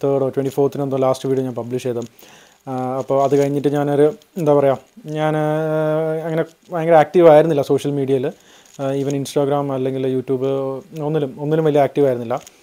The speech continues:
And, ആഹ്, ഞാനൊരു ബ്രേക്ക് പോലെ എടുത്തായിരുന്നു. കാരണം എനിക്ക് കുറച്ച് എൻ്റെതായ കുറച്ച് കാര്യങ്ങൾ ചെയ്യാനുണ്ടായിരുന്നു. അത് മാത്രമല്ല കുറച്ച് പേഴ്സണൽ പ്രോബ്ലംസ് അത് ഇതൊക്കെ കുറച്ച് സോർട്ട് ഔട്ട് ചെയ്യാനൊക്കെ ഉണ്ടായിരുന്നു.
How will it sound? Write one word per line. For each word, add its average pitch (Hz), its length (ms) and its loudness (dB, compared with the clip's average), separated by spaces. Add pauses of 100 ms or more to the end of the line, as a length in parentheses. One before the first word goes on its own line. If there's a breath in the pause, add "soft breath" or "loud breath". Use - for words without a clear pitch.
(600 soft breath)
And, 147 220 -2
ആഹ്, 143 120 4 (140)
ഞാനൊരു 147 400 0 (460)
ബ്രേക്ക് 175 300 6 (100)
പോലെ 156 140 6
എടുത്തായിരുന്നു. 127 320 -4
കാരണം 139 180 -2
എനിക്ക് 151 200 -4 (160)
കുറച്ച് 151 380 0 (540 soft breath)
എൻ്റെതായ 170 440 10
കുറച്ച് 165 240 4
കാര്യങ്ങൾ 156 340 6
ചെയ്യാനുണ്ടായിരുന്നു. 143 580 2 (160)
അത് 139 160 0
മാത്രമല്ല 143 380 2 (140)
കുറച്ച് 143 260 -6
പേഴ്സണൽ 139 320 -2
പ്രോബ്ലംസ് 131 520 0
അത് 131 140 -2
ഇതൊക്കെ 131 260 -4
കുറച്ച് 131 240 -6
സോർട്ട് 139 240 2
ഔട്ട് 135 120 -2
ചെയ്യാനൊക്കെ 127 320 -4
ഉണ്ടായിരുന്നു. 110 300 -6